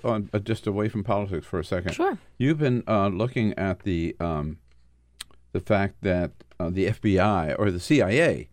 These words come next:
Speaker 2: Mm-hmm.
Speaker 1: um, getting involved in the investigation into the murder of Jamal Khashoggi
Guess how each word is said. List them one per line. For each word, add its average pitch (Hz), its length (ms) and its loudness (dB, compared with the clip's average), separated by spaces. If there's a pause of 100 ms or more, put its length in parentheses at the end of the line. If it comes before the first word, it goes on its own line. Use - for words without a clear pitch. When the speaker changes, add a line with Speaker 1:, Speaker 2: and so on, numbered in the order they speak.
Speaker 2:
Mm-hmm. 165 580 -6
Speaker 1:
um, 85 600 0 (340)
getting 104 460 0 (840)
involved 98 760 0
in 87 300 -2
the 80 360 -2
investigation 95 760 -2
into 85 120 -6
the 85 100 -6
murder 87 380 -2
of 85 120 -6
Jamal 85 300 -6
Khashoggi 98 640 -6